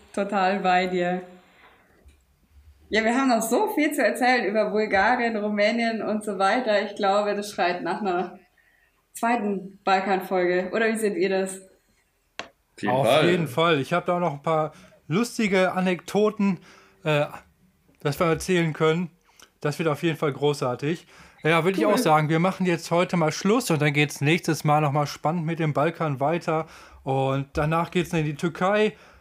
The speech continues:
Speaker 3: Und ich glaub, danach sind wir tatsächlich schon aktuell. Und dann können wir aktuell erzählen. Und bis dahin hab ich dann auch wieder live Sachen zu
Speaker 1: Ja.
Speaker 3: erzählen, weil bis dahin bin ich auf jeden Fall endlich mal losgefahren. Das zögert sich alles bei
Speaker 1: <laughs>
Speaker 3: mir so ein bisschen raus. Ähm,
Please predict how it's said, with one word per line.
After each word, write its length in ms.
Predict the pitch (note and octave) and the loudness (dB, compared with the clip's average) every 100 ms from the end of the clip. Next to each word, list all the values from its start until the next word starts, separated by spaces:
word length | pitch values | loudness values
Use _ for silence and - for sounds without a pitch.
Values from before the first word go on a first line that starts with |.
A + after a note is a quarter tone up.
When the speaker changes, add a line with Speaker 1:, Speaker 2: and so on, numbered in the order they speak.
| _ _ | _ _
Speaker 3:
Und 280 | D3+ D3+ E3 | -2 0 -2
ich 80 | - | -2
glaub, 260 | E3+ G#3+ | 0 2
danach 480 | F#3 F#3+ B3 C#4+ - | 4 4 4 2 -2
sind 320 | - D#3+ F#3 | -2 2 2
wir 100 | G#3 | 2
tatsächlich 520 | G3 E3+ - E3+ G#3 F3+ | 0 -2 0 0 0 0
schon 180 | D#3+ D#3 | -2 -2
aktuell. 580 | D#3 - D#3 G#3 C#3 - - | -4 2 4 4 4 0 -12
Und 100 | B2+ | -2
dann 120 | D#3+ D3+ | 0 2
können 180 | F3 | 2
wir 60 | E3 | 2
aktuell 440 | F3 - E3 G#3+ | 2 0 2 2
erzählen. 520 | A3+ E3+ - D#3 C#3+ C3 | 2 0 0 0 2 0
Und 80 | |
bis 160 | C3 D3 | -2 0
dahin 300 | F3 F3 F#3+ | 2 2 4
hab 140 | F3+ G#3+ | 2 0
ich 100 | G3 | 0
dann 160 | G#3 | 2
auch 220 | F#3 F#3 - - - - | 2 0 -6 -20 -20 -6
wieder 220 | D#3 D#3+ | 0 2
live 300 | D3 D#3 F3 | 4 4 2
Sachen 300 | - E3 F3 | 2 0 2
zu 120 | D#3 | 2
Speaker 1:
Ja. 60 | E3 | 4
Speaker 3:
erzählen, 440 | D3+ E4+ E3 F3+ D#3+ | 4 4 4 4 2
weil 120 | C#3+ | 2
bis 160 | D#3 | 0
dahin 180 | - D#3 | 2 2
bin 140 | D3+ D#3 | 2 2
ich 100 | D#3 | 2
auf 140 | C3+ | 2
jeden 180 | D#3+ E3 | 2 4
Fall 180 | D3+ D#3 | 2 2
endlich 300 | F3 F3 D3 | 0 0 0
mal 140 | D3+ | 2
losgefahren. 840 | C#3 F3 A#3 - C3 - B2+ D3+ F#3+ - - - | 4 2 0 -2 -2 0 2 2 -2 -10 -18 -4
Das 220 | D3 C#3+ | -4 0
zögert 300 | - F#3+ F#3+ | 2 4 4
sich 120 | F3+ | 2
alles 200 | F#3 E3+ | 0 0
bei 120 | G3+ E3 | 0 2
Speaker 1:
<laughs> 0 | |
Speaker 3:
mir 160 | G3+ | 2
so 80 | F#3+ | 2
ein 100 | F3+ | 0
bisschen 320 | F3+ G3 G3 D#3+ | 0 0 0 2
raus. 460 | D3 E3 A3 - - - - - D3+ | 2 2 0 -4 -18 -20 -20 -10 -2
Ähm, 480 | D3+ D#3 D#3 D#3+ | 0 2 0 -2